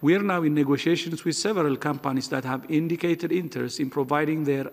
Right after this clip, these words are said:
M R N A technology to the hub. It's important to emphasize that this is an important step that will yield results in the medium term. In the short term, we need to do everything possible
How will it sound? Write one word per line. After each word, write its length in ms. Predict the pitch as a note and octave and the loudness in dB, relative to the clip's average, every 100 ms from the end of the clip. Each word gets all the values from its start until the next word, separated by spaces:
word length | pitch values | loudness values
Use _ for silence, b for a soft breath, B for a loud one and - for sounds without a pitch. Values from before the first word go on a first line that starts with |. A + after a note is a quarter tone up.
| - | -2
M 200 | D3 D#3 | -2 0
R 160 | C#3+ | -2
N 140 | C#3+ C3+ | 0 0
A 80 | |
technology 580 | B2+ C3+ D3 D3+ B2 A#2 | -2 -4 -2 0 0 -4
to 140 | B2 C#3 | -6 -2
the 140 | C3 | -2
hub. 240 | B2 A#2+ A2 - b b b b b b b b | -2 -6 -8 -16 b b b b b b b b
It's 160 | D#3 D3+ | -4 0
important 640 | E3 C#3 G#3 G#3+ F#3 E3 | -2 2 0 2 -2 0
to 100 | E3+ | 2
emphasize 680 | D3+ D#3 D3+ C3+ D#3+ D#3+ D3+ | 2 2 0 -2 0 0 0
that 200 | C#3 C3+ | -2 0
this 180 | E3+ E3+ | 0 0
is 200 | E3+ D#3 | -2 -4
an 180 | - D3+ | -2 0
important 560 | C#3+ C#3+ D#3+ D#3+ E3+ D#3 | 0 2 0 0 -4 -4
step 340 | - - B2+ - b b b | -6 -8 -10 -14 b b b
that 240 | C#3+ D3+ | -2 -2
will 220 | D#3+ D3 B2 | 0 0 0
yield 480 | C3+ E3 E3+ E3 | 2 2 2 0
results 640 | D3+ E3+ C#3+ B2+ B2 - - | 0 0 -2 -4 -6 -8 -6
in 180 | F#3 D#3+ | -4 0
the 80 | D3 | 0
medium 420 | D#3 D#3+ C#3+ B2+ | 0 2 2 0
term. 300 | C3 C3+ - - - _ _ b b b b b _ | -4 -6 -8 -14 -20 _ _ b b b b b _
In 140 | C3 | -2
the 100 | C3 | 0
short 360 | B2 E3 E3+ E3+ | 0 2 0 0
term, 280 | F3+ G#3 G3+ - b b b b | -2 -2 -6 -12 b b b b
we 160 | C#3+ D3 | 2 2
need 260 | D3+ F#3+ - | 4 0 -2
to 80 | |
do 160 | E3 E3 | 2 2
everything 460 | D#3+ E3 D#3 C#3+ C#3 | 2 0 0 0 -2
possible 580 | C#3 F#3+ - C3+ B2 | -2 -4 -4 -6 -6